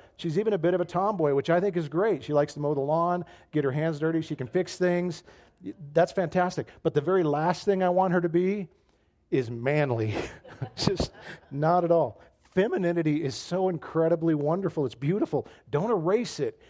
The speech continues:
Embrace it. Celebrate it. It's good. So men and women, when, ugh,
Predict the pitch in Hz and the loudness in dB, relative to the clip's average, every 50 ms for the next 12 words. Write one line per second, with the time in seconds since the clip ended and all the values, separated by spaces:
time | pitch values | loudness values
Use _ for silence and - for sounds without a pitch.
0 | - _ - 170 175 160 143 156 190 185 269 220 - - 196 143 110 - - - | -8 _ -2 -2 -2 -2 0 2 2 2 2 0 -2 -2 -2 -2 -2 -4 -8 -4
1 | - 233 240 269 311 156 - 190 180 151 131 - - - 117 - - - _ _ | -2 0 2 2 2 0 0 0 0 0 -2 -6 -6 -6 -6 -6 -8 -12 _ _
2 | _ _ - 156 156 - - - 208 233 226 170 120 - - _ _ _ _ _ | _ _ -8 -8 -8 -6 -6 -2 0 0 2 0 -2 -4 -8 _ _ _ _ _
3 | - _ _ _ _ - - 170 165 196 240 262 240 208 196 202 - 202 196 185 | -20 _ _ _ _ -2 0 2 2 4 2 2 2 4 2 2 2 -2 -6 -6
4 | 202 165 170 185 202 202 190 - 175 208 208 202 202 - 127 147 165 143 - 98 | -6 -8 -8 -8 -10 -8 -4 -2 0 0 0 -4 -4 -2 2 2 2 2 0 -2
5 | 92 | -8